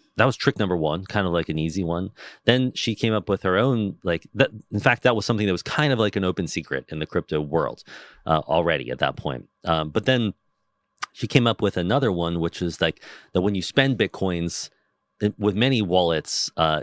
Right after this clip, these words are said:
you basically cannot spend a fraction of the coins in an address. You kind of, like, crack open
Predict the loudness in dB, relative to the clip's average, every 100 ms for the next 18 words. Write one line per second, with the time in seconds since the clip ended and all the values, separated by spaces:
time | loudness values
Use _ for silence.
0 | -4 -4 -2 0 -2 -4 -4 -2 -2 -4
1 | -6 _ -2 0 0 -2 -2 0 0 -2
2 | 0 0 0 -6 -4 -4 -4 -4 -4 -4
3 | -4 -2 -2 -4 -4 -8 -4 -2 -2 -4
4 | 0 0 2 -2 -2 -4 -6